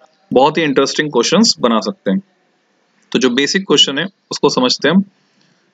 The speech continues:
तो position time graph दिया हुआ है दो बच्चों के लिए, दो बच्चे हैं ए और B और वो अपने घर पहुंचना चाहते हैं जो है पी और Q, जो कि figure में दिखा है, अभी figure देखते हैं हम। "Choose the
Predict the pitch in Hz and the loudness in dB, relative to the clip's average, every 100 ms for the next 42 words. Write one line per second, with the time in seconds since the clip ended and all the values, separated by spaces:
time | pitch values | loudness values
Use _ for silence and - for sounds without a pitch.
0 | - - 147 151 175 165 156 151 143 143 | -6 0 2 2 0 0 -2 0 0 -2
1 | _ - 131 135 139 135 127 127 139 127 | _ 0 2 4 2 2 0 0 0 0
2 | 151 196 196 _ _ _ _ _ - 135 | 0 0 -2 _ _ _ _ _ -2 2
3 | 139 135 139 143 135 131 131 131 160 226 | 2 2 0 0 2 2 2 2 0 0
4 | _ _ _ _ - 131 127 139 - - | _ _ _ _ 0 2 2 0 0 -6
5 | 156 - 139 151 160 117 107 135 139 135 | -8 -4 -2 -2 -4 -4 -6 -4 -4 -4
6 | - 123 113 - 127 123 113 107 131 143 | -4 -2 -2 -2 -2 -2 -4 -2 -2 -2
7 | 139 120 120 143 - 117 - 127 - - | 0 0 0 -2 -2 -2 2 0 -2 -4
8 | 98 - _ _ _ _ - 127 151 151 | -4 -4 _ _ _ _ -2 0 0 0
9 | 131 120 123 131 113 120 117 117 113 113 | 0 0 0 0 0 0 -2 0 0 0
10 | 107 104 - 175 196 _ _ _ - 160 | 0 -2 0 0 0 _ _ _ 0 2
11 | 165 | 2